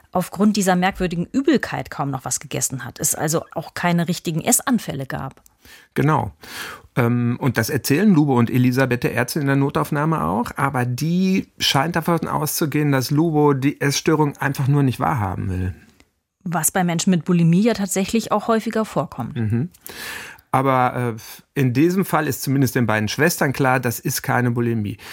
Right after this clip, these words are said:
Speaker 2: Bulimie hat ja immer bestimmte Auslöser, also zum Beispiel ein schlechtes Selbstwertgefühl, Unzufriedenheit mit dem eigenen Körper, f-,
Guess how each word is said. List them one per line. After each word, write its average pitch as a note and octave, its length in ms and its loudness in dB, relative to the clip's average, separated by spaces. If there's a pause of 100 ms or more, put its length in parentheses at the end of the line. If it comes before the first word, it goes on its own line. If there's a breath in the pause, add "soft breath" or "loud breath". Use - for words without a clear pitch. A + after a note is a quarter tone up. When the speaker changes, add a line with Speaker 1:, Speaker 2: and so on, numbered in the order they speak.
(300 loud breath)
Speaker 2:
Bulimie C3 380 4
hat - 580 -4
ja C#3 140 0
immer E3+ 360 2
bestimmte C#3 640 -2
Auslöser, B2+ 540 2
also A#2 360 0 (180)
zum F3 160 2
Beispiel A#2 320 0
ein A#2+ 40 -2
schlechtes A2 360 -2
Selbstwertgefühl, G#2+ 880 -2
Unzufriedenheit A#2+ 800 0
mit B2 140 -2
dem A#2 120 -2
eigenen A2+ 260 0
Körper, G#2+ 580 0
f-, - 380 -12